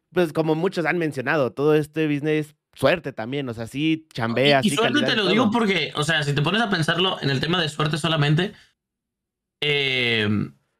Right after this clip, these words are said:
Speaker 2: a ver, siempre lo he dicho yo, en este, en este ambiente, eh, en este, eh, trabajo, en este medio, el cincuenta por ciento de las cosas que te pasan es suerte.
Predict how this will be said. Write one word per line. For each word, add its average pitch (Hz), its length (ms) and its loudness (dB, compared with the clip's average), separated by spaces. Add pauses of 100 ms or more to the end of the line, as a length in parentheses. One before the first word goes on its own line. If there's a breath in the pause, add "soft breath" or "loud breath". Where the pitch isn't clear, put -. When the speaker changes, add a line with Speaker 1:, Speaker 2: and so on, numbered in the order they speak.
Speaker 2:
a 120 60 0
ver, 117 100 0
siempre 143 220 0
lo 143 80 2
he 139 40 0
dicho 135 180 -2
yo, 117 60 2
en 117 60 0
este, - 260 -4
en 117 80 0
este 123 180 -4
ambiente, 131 560 -2
eh, 101 400 0
en 101 120 2
este, 113 680 0 (400)
eh, 101 400 0
trabajo, 135 640 0
en 113 100 0
este 110 180 -2
medio, 131 440 2
el 104 120 -2
cincuenta 120 300 0
por 113 100 0
ciento 120 180 0
de 123 40 -2
las 113 80 -2
cosas 120 160 0
que 113 100 0
te 101 40 0
pasan 117 200 2
es 101 60 0
suerte. 110 320 -4